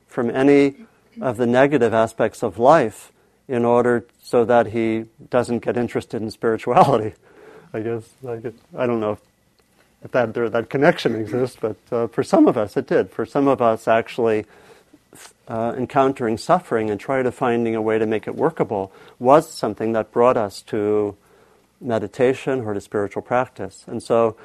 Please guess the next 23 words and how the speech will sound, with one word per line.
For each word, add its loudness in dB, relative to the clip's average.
perhaps 2
the -2
Buddha's -2
parents -2
had -4
some -8
keen -2
insights -6
there. -6
In 2
any 8
case, -4
they 2
tried 4
to, 2
uh, -2
protect 0
him -8
by 4
having -2
there 0
be 0
no 2